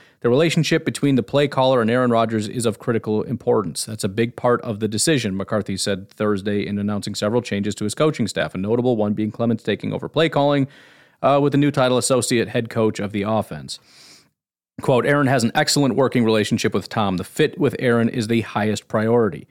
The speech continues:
Clements has been with McCarthy and, uh, by extension, Rodgers for all nine years of McCarthy's tenure, first as quarterback coach in two thousand six and then as offensive coordinator in twenty twelve.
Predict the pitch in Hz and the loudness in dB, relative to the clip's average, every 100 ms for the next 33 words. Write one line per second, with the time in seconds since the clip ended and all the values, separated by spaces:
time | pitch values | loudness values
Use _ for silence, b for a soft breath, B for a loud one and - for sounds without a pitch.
0 | b b b - 156 151 135 127 156 143 | b b b 0 2 2 2 2 2 2
1 | 127 - 107 98 113 - 123 120 - 113 | 0 2 2 2 -2 2 2 2 -2 -8
2 | - - - 104 107 120 139 120 123 107 | -8 -16 -18 -16 -4 0 2 2 -2 0
3 | 107 113 113 101 - - 127 135 147 123 | 0 0 0 -2 -2 -4 0 2 4 2
4 | 120 110 107 104 - 107 101 92 120 107 | 2 2 0 -2 0 -2 -2 -6 -2 -2
5 | 85 - 120 113 120 - 120 113 110 117 | -2 -4 -4 -2 -4 0 0 2 0 -2
6 | 107 110 110 104 98 92 - 131 - 104 | -2 -4 0 0 0 -2 0 0 -2 -2
7 | 107 104 104 98 104 98 95 104 95 95 | -2 0 0 0 -2 -4 -4 -2 -2 -2
8 | 95 92 101 90 - - - | -4 -6 -8 -8 -8 -8 -8